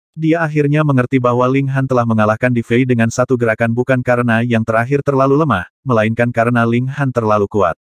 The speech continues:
Kekuatan orang ini bahkan telah melampaui kisaran tingkatan raja. Namun, harus diketahui bahwa bintang raja hanya akan muncul dari tingkat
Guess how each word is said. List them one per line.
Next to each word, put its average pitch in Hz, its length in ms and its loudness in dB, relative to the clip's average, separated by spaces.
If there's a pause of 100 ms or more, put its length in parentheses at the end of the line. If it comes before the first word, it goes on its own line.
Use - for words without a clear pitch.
(540)
Kekuatan 156 480 2
orang 143 240 0
ini 135 280 0
bahkan 131 360 0
telah 120 200 0
melampaui 117 440 2
kisaran 139 400 -2
tingkatan 120 480 -2
raja. 92 480 -2 (400)
Namun, 139 640 0 (240)
harus 165 320 -2
diketahui 143 400 0
bahwa 123 320 2
bintang 127 320 0
raja 120 340 0
hanya 117 300 0
akan 113 160 0
muncul 117 320 2
dari 117 240 0
tingkat 123 260 0